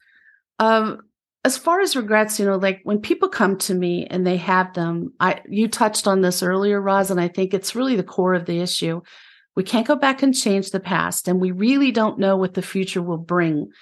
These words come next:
So all we have is this moment right now. This is real. This is happening.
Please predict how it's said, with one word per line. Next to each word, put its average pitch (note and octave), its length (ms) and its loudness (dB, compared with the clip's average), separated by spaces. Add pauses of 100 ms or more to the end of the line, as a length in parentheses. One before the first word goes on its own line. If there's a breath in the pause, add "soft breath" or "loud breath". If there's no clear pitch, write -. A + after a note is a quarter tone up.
(340 soft breath)
So - 220 0
all A#3+ 200 2
we D4 140 2
have B3 300 -2
is F#3 180 -4
this G3+ 300 0
moment F3 560 -2 (280)
right F#3 360 0
now. F3+ 420 -2
This A3+ 260 2
is A3+ 200 -4
real. F3+ 460 2
This G3 300 -4
is A3 140 -6
happening. G3 720 -4